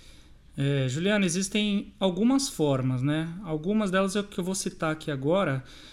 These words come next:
é, vem sendo noticiada aí recentemente com bastante recorrência. Uma delas é roubo de dados e a venda delas na Deep Web.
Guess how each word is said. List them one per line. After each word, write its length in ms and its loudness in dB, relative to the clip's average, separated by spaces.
é, 720 0
vem 240 0
sendo 300 0
noticiada 680 0
aí 80 -2
recentemente 960 -2
com 160 -2
bastante 420 0
recorrência. 840 0
Uma 180 4
delas 440 4
é 400 2
roubo 360 2
de 120 0
dados 880 -2
e 800 0
a 100 -2
venda 400 0
delas 580 0
na 180 0
Deep 260 -6
Web. 460 -4